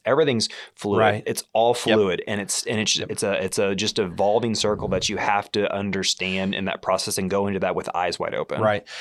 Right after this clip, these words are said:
Speaker 2: And that's, and that's where, you know, one of the things we really hope to deliver, um, through this, through this podcast, particularly through this eight, eight part segment, which we're in the, th-, the third part right now, who should you have on your deal team?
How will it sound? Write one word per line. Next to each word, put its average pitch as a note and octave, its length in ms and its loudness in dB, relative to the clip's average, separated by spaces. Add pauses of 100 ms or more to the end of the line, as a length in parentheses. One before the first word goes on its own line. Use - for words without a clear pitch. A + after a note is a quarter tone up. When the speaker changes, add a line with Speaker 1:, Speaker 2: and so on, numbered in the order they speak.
(180)
Speaker 2:
And D3+ 100 2
that's, D#3+ 280 2
and C#3 160 0
that's D3 200 0
where, A#2+ 300 2
you A#2 220 -2
know, A2+ 60 0
one A#2 120 0
of A2+ 60 0
the G#2 80 -4
things A2 200 -2
we G#2+ 100 -4
really G#2+ 200 0
hope G#2 220 -4
to G#2 80 -8
deliver, G#2 760 -2
um, G2+ 360 0
through G#2 160 -4
this, G2+ 220 -4 (200)
through A#2+ 100 -2
this G#2 140 -4
podcast, G#2+ 720 0
particularly - 240 -6 (240)
through G#2 140 -6
this F#2+ 180 -6
eight, G2+ 260 -4 (460)
eight A#2 240 -2
part G#2 240 -2
segment, G#2+ 340 -2
which - 160 -10
we're G#2 60 -2
in G2+ 100 -2
the, F#2+ 100 -4
th-, B2+ 260 -16
the A2 100 -4
third B2 300 -2
part - 180 2
right G#2+ 180 -2
now, G2+ 220 -2
who A2+ 140 -2
should A2 200 -2
you G#2 80 -2
have G#2 140 0
on G#2 80 0
your G2 80 -2
deal G#2+ 280 -2
team? G#2 340 -6